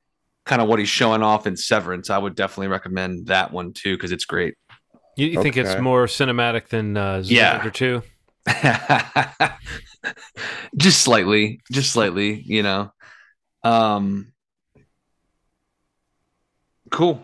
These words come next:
Speaker 1: All right, man. I don't, I was trying to think if I had anything else, but that, that'll be it. Uh, movie schmovie dot com is the website. You can find all the past episodes there. Choose the podcast platform of your choice if you wanna subscribe. Um, and, you know,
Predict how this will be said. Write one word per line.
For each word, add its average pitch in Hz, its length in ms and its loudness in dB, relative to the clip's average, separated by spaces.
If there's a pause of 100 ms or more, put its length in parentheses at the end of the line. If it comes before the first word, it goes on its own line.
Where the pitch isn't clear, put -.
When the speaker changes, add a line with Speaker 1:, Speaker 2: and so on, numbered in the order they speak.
(120)
Speaker 1:
All 120 100 -4
right, 143 100 0
man. 110 220 -4
I 117 80 -4
don't, 120 120 -6
I 117 40 -6
was 113 100 -6
trying 117 120 0
to 113 40 -4
think 117 120 0
if 107 60 0
I 107 80 2
had 110 100 0
anything 104 280 -2
else, 107 300 0
but 90 260 -4
that, 98 200 -6
that'll 101 180 0
be 92 180 -2
it. 95 200 -2 (460)
Uh, 104 560 0
movie 123 200 2
schmovie 120 300 0
dot 117 200 0
com 151 400 2 (260)
is - 100 -20
the 92 140 -8
website. 98 440 0
You 101 80 -8
can 98 120 -6
find 101 260 0
all 98 100 2
the 90 80 -6
past 101 300 2
episodes 101 420 -4
there. 117 420 2 (600)
Choose 131 380 2
the 117 120 2
podcast 113 800 -2
platform 104 380 -4
of 98 40 -6
your 98 100 -4
choice 107 320 0
if 98 60 -6
you 101 80 -2
wanna 92 120 -2
subscribe. 117 640 2 (580)
Um, 107 460 -2
and, 117 180 0
you 135 100 2
know, 113 180 -4